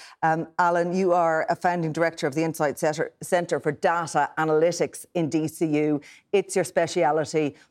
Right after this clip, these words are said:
but you're also a college professor. So are you worried? Because that's the first thing I would have thought of. Uh, you would simply not have to do any work, um, and you could produce, you know, a one thousand word, uh, essay, not yourself. But that's what could happen,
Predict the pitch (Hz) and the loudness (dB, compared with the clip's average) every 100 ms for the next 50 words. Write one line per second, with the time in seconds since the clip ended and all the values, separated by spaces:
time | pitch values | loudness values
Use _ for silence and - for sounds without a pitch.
0 | - - 208 226 247 - 262 240 226 - | -8 0 2 2 -2 0 2 2 0 -4
1 | 170 175 180 180 - 147 165 170 175 - | -4 0 0 -2 -6 0 0 0 -2 0
2 | 175 165 180 208 233 226 185 185 196 147 | -2 0 0 0 0 0 0 2 2 0
3 | 139 - 156 156 185 147 - 170 - 147 | 0 -2 -4 -2 -4 -4 -2 -2 -2 0
4 | 147 165 135 - 135 131 139 120 _ _ | 0 0 -2 -2 -2 -2 -4 -6 _ _
5 | _ - 120 104 104 165 147 151 - 180 | _ -2 -2 -4 -6 -2 -2 -2 -4 -4
6 | 165 143 151 147 135 - 147 143 151 170 | 0 0 0 -2 -4 -4 -2 -2 0 -2
7 | 160 127 120 - _ - _ 139 139 139 | 0 -2 -4 -12 _ -20 _ -2 0 -2
8 | - 139 135 135 156 120 120 156 143 - | -4 -4 -4 -4 -6 -8 -4 -2 -2 -6
9 | - 156 147 147 143 143 143 143 139 143 | -6 -4 -2 -2 -2 -4 -2 -2 -2 -6
10 | 139 139 123 - 147 139 135 - 151 - | -4 -4 -6 -6 -4 -2 -2 -2 -4 -2
11 | 127 139 147 - 151 151 131 147 131 127 | -2 0 -4 -6 -4 -4 -4 -2 -4 -6
12 | _ _ - _ - 156 165 135 - 135 | _ _ -20 _ -12 -4 -2 -2 -4 -4
13 | 143 143 139 135 | -2 -2 -2 -2